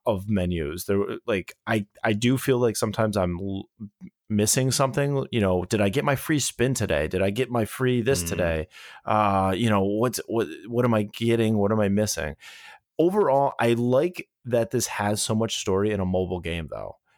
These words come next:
Speaker 1: I
Speaker 2: Yeah.
Speaker 1: do think that's a totally different, it's almost like a game on your phone, whereas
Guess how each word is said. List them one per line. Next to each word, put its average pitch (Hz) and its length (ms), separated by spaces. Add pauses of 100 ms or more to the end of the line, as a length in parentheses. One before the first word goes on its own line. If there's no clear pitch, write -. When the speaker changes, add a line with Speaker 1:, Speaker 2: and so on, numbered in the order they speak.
(120)
Speaker 1:
I 101 60
Speaker 2:
Yeah. 101 120
Speaker 1:
do 131 180
think 135 200
that's 120 160
a 101 100
totally 131 760 (100)
different, 104 480 (920)
it's 143 160
almost 151 340
like 123 220
a 131 200
game 113 580 (520)
on 113 260
your 95 120
phone, 82 440 (140)
whereas 107 360